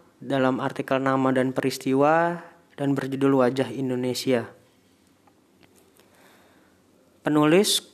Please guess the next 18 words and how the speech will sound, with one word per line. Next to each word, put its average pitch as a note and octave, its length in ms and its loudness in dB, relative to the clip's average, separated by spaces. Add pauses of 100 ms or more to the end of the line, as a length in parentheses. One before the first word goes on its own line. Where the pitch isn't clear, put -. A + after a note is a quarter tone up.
kolektor, D#3+ 720 0
dan C3+ 320 0
peneliti C#3 560 0
kartu C3+ 880 -2
pos - 480 -2 (240)
kuno D#3 400 2
Indonesia D3+ 800 2
asal D3 240 -2
Australia, C#3+ 640 0 (880)
Scott - 320 -4
Mariles, D3+ 640 0 (800)
pada D3 320 2
Januari C#3+ 560 2
dua C#3+ 240 4
ribu C#3+ 320 2
dua C3+ 160 2
puluh C#3 160 0
satu C#3 480 -2